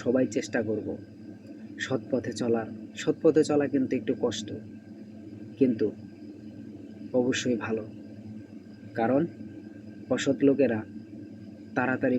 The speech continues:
বড়লোক হয়ে যায়, আর সৎ লোকেরা কিন্তু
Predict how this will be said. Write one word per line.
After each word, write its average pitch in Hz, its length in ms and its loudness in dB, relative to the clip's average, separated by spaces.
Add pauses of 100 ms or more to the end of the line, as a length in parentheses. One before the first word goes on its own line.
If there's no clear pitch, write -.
বড়লোক 120 380 2
হয়ে 107 200 -4
যায়, 104 140 -8 (840)
আর 117 80 0 (120)
সৎ 135 260 0
লোকেরা 123 360 4
কিন্তু 123 240 2